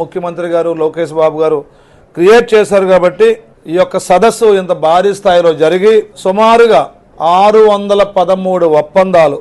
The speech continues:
పదమూడు లక్షల ఇరవై ఐదు వేల ఏడు వందల పదహారు కోట్ల పెట్టుబడులు, తద్వారాగా పద-, పదహారు లక్షల పదమూడు వేల నూట ఎనభై ఎనిమిది ఉద్యోగాలు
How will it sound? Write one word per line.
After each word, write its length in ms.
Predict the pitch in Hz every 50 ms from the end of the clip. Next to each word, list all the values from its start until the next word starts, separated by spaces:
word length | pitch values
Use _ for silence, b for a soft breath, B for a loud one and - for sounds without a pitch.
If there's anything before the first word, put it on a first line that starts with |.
| - _ _ _ _ - 165
పదమూడు 520 | 175 185 214 220 220 220 220 220 220 220 220 214 202
లక్షల 280 | 196 202 - 220 208 214 220 202 185
ఇరవై 260 | 185 196 202 202 202 202 202 196
ఐదు 140 | 196 190 196 190
వేల 200 | 196 190 190 196 202 208 202 180 175 180
ఏడు 160 | 190 190 196 190
వందల 220 | 190 190 190 190 185 - -
పదహారు 380 | 175 180 180 160 165 175 170 165 165 165
కోట్ల 200 | 170 165 165 170 165 -
పెట్టుబడులు, 500 | 220 - - 175 180 180 175 160 143 139 - - _ _ -
తద్వారాగా 840 | 175 175 180 160 156 185 185 185 196 208 214 214 214 214 220 226 233 226 220 - - - _ b b b b b _ -
పద-, 300 | 170 175 185 214 226 226 175 -
పదహారు 500 | 185 185 202 208 180 185 214 214 220 233 220 220
లక్షల 300 | 214 - - - 214 214 208 208
పదమూడు 420 | 185 185 190 202 202 208 208 208 208 202
వేల 220 | 202 202 196 202 202 202 190 180
నూట 280 | 180 190 190 190 190 202 190 190 190 180 180
ఎనభై 320 | 180 185 185 180 170 190 190 190 185 185
ఎనిమిది 300 | 180 185 185 185 170 170 175 165 165
ఉద్యోగాలు 520 | 170 151 143 196 226 233 226 226 226 220